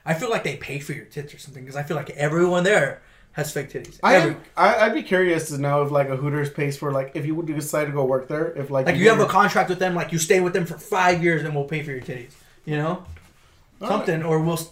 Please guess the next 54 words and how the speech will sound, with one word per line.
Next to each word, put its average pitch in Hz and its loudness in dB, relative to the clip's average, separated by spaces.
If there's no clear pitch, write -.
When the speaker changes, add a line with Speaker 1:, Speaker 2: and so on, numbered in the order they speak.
Speaker 1:
stay 185 0
with 170 0
us 175 -4
for 147 -10
six - -4
years. 131 -10
I 156 0
think 254 -4
that's - -8
fair 143 -2
enough, 117 -6
right? 165 0
Speaker 2:
Yeah, - -4
I 185 -2
mean, 185 4
I - 4
don't 220 4
know. 220 0
I 190 2
mean, 226 0
the, 185 8
what, 190 2
uh, 170 0
L 180 6
A 202 6
has 156 0
a 143 -6
program 151 -4
for 160 -6
police 139 -4
officers 135 -4
where 127 -2
it'll 151 -2
pay, 151 -2
they'll, 147 -2
it'll 165 2
pay, 170 0
they'll 156 -2
pay 170 0
them 147 -2
extra 143 -4
to 139 -8
go 131 -2
to 131 -6
the 120 -8
gym 135 -4
Speaker 1:
Mm-hmm. 165 -6
Speaker 2:
just 156 -2
so 156 2
they 143 0
can, 143 -2
like, 127 -4
buff 131 0
up. 131 0